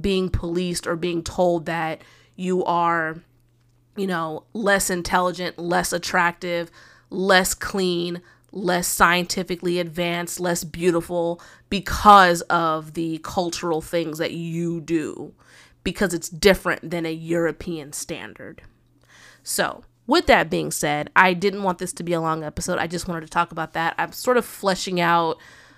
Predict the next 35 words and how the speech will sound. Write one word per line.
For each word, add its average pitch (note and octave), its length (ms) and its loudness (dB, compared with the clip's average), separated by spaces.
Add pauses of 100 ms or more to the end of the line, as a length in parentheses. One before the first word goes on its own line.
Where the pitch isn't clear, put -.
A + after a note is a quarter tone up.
um, D#3 480 2
like E3+ 160 -2
I E3+ 60 2
said, D#3+ 340 -2
mentioning A3+ 560 2
the F#3+ 300 4
episode F3+ 480 0
from F3 120 -4
last E3 300 -2
year, F3 160 -2
the E3 140 -4
Clean E3+ 280 -4
Girls E3 280 -2
and D#3+ 80 -10
Hot - 160 -4
Cheetos A3+ 320 0
episode. G3 420 0
Please F3 220 0
check - 180 -6
that D#3+ 160 -6
out D#3+ 140 -2
if - 80 -14
you D#3 80 -6
haven't. F3 460 -4 (420)
I E3+ 240 4
did E3+ 240 -2
that. E3+ 340 0
It F3+ 160 -4
published G#3+ 320 2
on F3+ 160 0
October E3+ 460 0
thirty-first D#3+ 600 -6
of - 80 -10
twenty E3+ 280 -8
twenty-two. G#3 560 -12